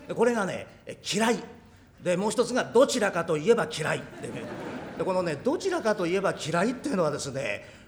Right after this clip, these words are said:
これ嫌いなんですよ、これ。ええ、どう考えても。うん、で、これが十人に一人、まあ、いるということですね。えー、で、五十代以上の人たちに聞くと、離婚を考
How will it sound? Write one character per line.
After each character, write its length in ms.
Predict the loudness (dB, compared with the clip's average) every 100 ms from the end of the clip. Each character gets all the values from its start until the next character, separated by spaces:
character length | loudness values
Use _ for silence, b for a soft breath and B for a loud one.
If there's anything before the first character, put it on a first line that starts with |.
| -20 -10
こ 80 | -8
れ 60 | -4
嫌 260 | 2 4
い 40 | 4
な 100 | 2
ん 60 |
で 80 | 2
す 80 | 0
よ、 100 | 0
こ 80 | -2
れ。 80 | -4
え 560 | -4 0 2 2 0 -4 -8 2
え、 20 |
ど 120 | 4 6
う 20 |
考 80 | 4 2
え 60 | 2
て 100 | 2
も。 320 | 0 -4 -6 B B
う 40 | -10
ん、 260 | -6 -6
で、 100 | -2
こ 100 | 4
れ 80 | 6
が 80 | 6
十 160 | 4 2
人 160 | 0
に 80 | -2
一 220 | -4 -4
人、 100 | -2
ま 80 | -4
あ、 60 | -4
い 100 | -6
る 120 | -8
と 140 | -10
い 80 | -10
う 60 | -10
こ 100 | -10
と 120 | -10
で 80 | -10
す 80 |
ね。 400 | -6 -2 -2 -4 B B B -6
え 400 | -4 -2 -2 -4
ー、 20 |
で、 120 | -6
五 160 | -4 -6
十 240 | -6 -4
代 200 | -2 -4
以 60 | -4
上 220 | -4 -2
の 280 | -2 -2 -2
人 220 | -6 -6
た 140 | -6
ち 140 | -8 -10
に 180 | -10 -12
聞 120 | -12
く 120 | -6
と、 420 | 0 2 0 -4 -10
離 100 | -4
婚 340 | -2 -2 -2
を 80 | -4
考 120 | -4